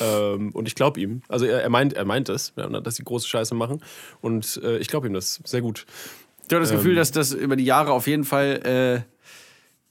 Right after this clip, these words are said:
Speaker 2: die, ähm,
Speaker 1: Preise gehen hoch, die Teile runter.
Speaker 2: D-,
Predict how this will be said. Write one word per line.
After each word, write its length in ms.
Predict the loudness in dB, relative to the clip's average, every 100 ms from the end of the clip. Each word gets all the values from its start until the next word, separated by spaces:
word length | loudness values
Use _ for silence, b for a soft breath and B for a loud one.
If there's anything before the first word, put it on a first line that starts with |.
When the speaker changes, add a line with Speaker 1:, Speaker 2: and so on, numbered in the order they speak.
| -6
Speaker 2:
die, 800 | 0 2 2 2 4 4 4 2 0
ähm, 720 | 2 2 2 2 0 -2 -6 -18 _ -16 -6
Speaker 1:
Preise 260 | 0 2
gehen 140 | 4 4
hoch, 120 | 4
die 100 | 2
Teile 180 | 0 2
runter. 320 | 2 0 -2
Speaker 2:
D-, 140 | 0